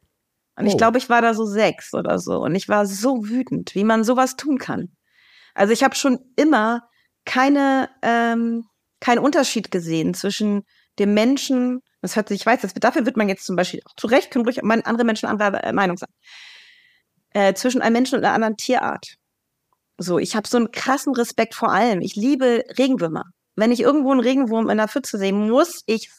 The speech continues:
Speaker 1: zwanghaft, muss ich absteigen vom Fahrrad und fahr ich, und schieb zurück und hol den aus der Pfütze und leg den irgendwo in die Erde. Ich bin da irgendwie, ich hab da so ein, ich liebe alle Tierarten und ich finde alles, ich finde Spinnen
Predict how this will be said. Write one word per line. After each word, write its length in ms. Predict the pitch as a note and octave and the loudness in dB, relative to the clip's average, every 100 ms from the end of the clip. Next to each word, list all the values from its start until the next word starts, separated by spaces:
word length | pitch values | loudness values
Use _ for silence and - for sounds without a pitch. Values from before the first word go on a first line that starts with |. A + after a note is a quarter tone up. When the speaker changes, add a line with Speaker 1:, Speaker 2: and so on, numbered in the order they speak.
| _ | _
Speaker 1:
zwanghaft, 640 | - A#3 A#3 - - - _ _ - - _ - | 0 0 0 -4 -12 -20 _ _ -20 -20 _ 0
muss 240 | B3 - | 2 2
ich 240 | C4 - | -2 -6
absteigen 480 | B3 - - A#3 A#3 | -10 -8 0 2 2
vom 200 | A3 F#3+ | 0 -2
Fahrrad 640 | - - A3+ A#3+ A#3+ B3 | 0 2 4 4 2 0
und 140 | - G3+ | -4 -4
fahr 180 | A3 G#3 | 0 -2
ich, 60 | - _ | -4 _
und 220 | - G3 | -8 -6
schieb 300 | - C#4 C4 | -4 -4 -4
zurück 340 | - G#3+ C4 A3 | -4 2 2 2
und 120 | A#3+ | 0
hol 180 | B3+ C4 | 2 2
den 120 | A#3 | 0
aus 120 | - | -2
der 140 | A#3+ | -4
Pfütze 320 | - C4 - A3+ | -4 -6 -2 -2
und 100 | G#3+ | 0
leg 180 | G#3+ A3 | 0 0
den 160 | A3+ | 0
irgendwo 300 | G#3 A#3+ G#3+ G#3 | 0 0 0 0
in 80 | |
die 100 | G#3+ | 0
Erde. 400 | - G3 F#3+ - - _ - - - _ | 0 -2 -2 -4 -8 _ -20 -20 -20 _
Ich 160 | - - | -12 0
bin 180 | B3+ | 2
da 260 | C4 B3+ B3 | 4 4 4
irgendwie, 300 | B3 B3+ B3 | 2 2 0
ich 140 | A3+ | -2
hab 100 | C#4 - | -4 0
da 140 | C4 | 0
so 120 | A#3+ | 2
ein, 200 | B3+ B3 | 0 0
ich 240 | A#3+ - - | -4 -10 -8
liebe 460 | A#3 B3+ D4+ D#4 - | -4 0 2 2 2
alle 240 | B3 C#4+ | 2 0
Tierarten 600 | - - - - D#3+ - | -4 -4 -2 -2 -4 -4
und 100 | F3+ | -4
ich 120 | F#3+ | -4
finde 320 | - C4 C4 - | 0 2 2 2
alles, 320 | C#4 D#4 - | 0 0 -6
ich 140 | G#3 | -8
finde 240 | - B3+ B3 | -2 0 0
Spinnen 680 | - - C4+ C#4+ F3 F3+ | -4 -2 2 2 0 -4